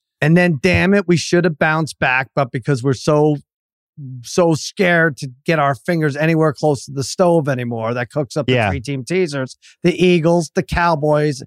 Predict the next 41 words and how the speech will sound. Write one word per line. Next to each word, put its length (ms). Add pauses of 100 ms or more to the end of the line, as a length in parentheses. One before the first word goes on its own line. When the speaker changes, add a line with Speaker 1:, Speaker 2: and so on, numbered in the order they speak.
(200)
Speaker 1:
and 160
the 40
Bills 440
was 160
the 120
easiest 460
thing 240
we 140
should 200
have 120
done, 240
and 100
it 60
was 100
the 120
only 260
thing 160
we 100
should 160
have 100
done 240 (260)
on 120
a 40
three-team 480
teaser 340
today. 340
Speaker 2:
You're 160
right, 320
but 200
we're, 300
like, 280
uh, 380
emotionally 560
damaged 680
Speaker 1:
No, 220
can't 100
do 60
Speaker 2:
rescue 360
Speaker 1:
it. 20
Speaker 2:
animals. 520
Yeah, 260